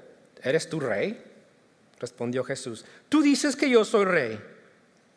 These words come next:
Yo para esto he nacido y para esto he venido al mundo, para dar testimonio a la verdad.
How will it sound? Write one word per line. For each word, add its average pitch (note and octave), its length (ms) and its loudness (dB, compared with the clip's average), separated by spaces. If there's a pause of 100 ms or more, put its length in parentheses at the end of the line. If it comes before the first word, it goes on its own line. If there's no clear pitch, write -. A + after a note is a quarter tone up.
(280)
Yo F3 200 4
para G#3+ 320 4
esto A3+ 240 2
he A3 80 6
nacido A3+ 480 0
y C#4+ 60 0
para F#3+ 260 4
esto G3+ 200 2
he - 20 0
venido F#3+ 320 2
al E3+ 80 4
mundo, F3+ 460 2
para E3+ 240 4
dar G#3+ 260 4
testimonio D#4+ 1040 4 (880)
a B2 120 -6
la B2+ 100 0
verdad. A#2 400 -4